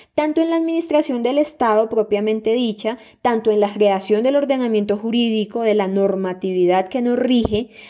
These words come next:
así como también de las personas que operan la justicia y la hacen cercana para los particulares. Y la importancia del rol del Estado en este, eh, tema puntualmente radica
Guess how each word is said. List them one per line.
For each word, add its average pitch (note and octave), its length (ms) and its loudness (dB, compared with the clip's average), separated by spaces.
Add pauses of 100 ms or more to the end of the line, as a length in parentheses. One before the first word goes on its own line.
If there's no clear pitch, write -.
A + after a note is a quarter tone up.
así E4 240 2
como E4 260 -2
también D#4+ 420 0
de D4 100 2
las C4+ 160 -2
personas C4+ 480 -2
que - 260 -2
operan B3 760 0
la C#4 100 2
justicia A#3+ 840 -4
y B3 100 -2
la G#3+ 240 2
hacen G#3 260 0
cercana A3+ 840 -4
para G3 220 0
los F3 200 -2
particulares. G3 960 -4 (1040)
Y E4+ 100 4
la E4+ 60 0
importancia F4 540 0 (100)
del G#4+ 80 4
rol B3+ 240 -2
del C4+ 180 0
Estado A3 840 -2
en A3 200 0
este, A3 600 0
eh, G3+ 540 -2
tema G#3 380 -2
puntualmente G3 840 -4 (300)
radica C4+ 760 0